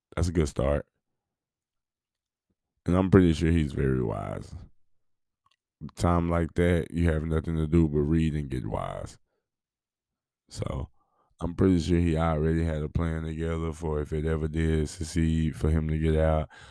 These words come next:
I'm pretty sure he got a plan, had a plan, got a plan, always had one for when this day come, because he knew it was coming, because he was innocent and he believed and he kept fighting.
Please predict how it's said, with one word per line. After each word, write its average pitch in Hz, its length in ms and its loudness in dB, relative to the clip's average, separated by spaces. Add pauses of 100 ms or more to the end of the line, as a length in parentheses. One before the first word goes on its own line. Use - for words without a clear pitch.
(180)
I'm 82 140 -6
pretty 85 280 4
sure 80 140 2
he 78 80 0
got 76 180 0
a 76 60 -2
plan, 80 460 2
had 78 240 2
a 76 60 0
plan, 78 580 0
got 76 240 0
a 76 60 2
plan, 78 640 0 (560)
always 76 380 4
had 76 240 2
one 73 380 -2 (420)
for 73 380 2
when 78 240 0
this 76 180 0
day 73 340 -2
come, 76 400 -2
because 73 640 0 (320)
he 82 160 2
knew 78 320 4
it 69 60 0
was 71 160 -2
coming, 76 380 0
because 71 360 -2
he 73 80 -2
was 73 160 -2
innocent 73 520 -4
and 76 100 0
he 73 80 2
believed 73 520 0
and 71 100 -4
he - 100 -4
kept - 260 -6
fighting. - 380 -8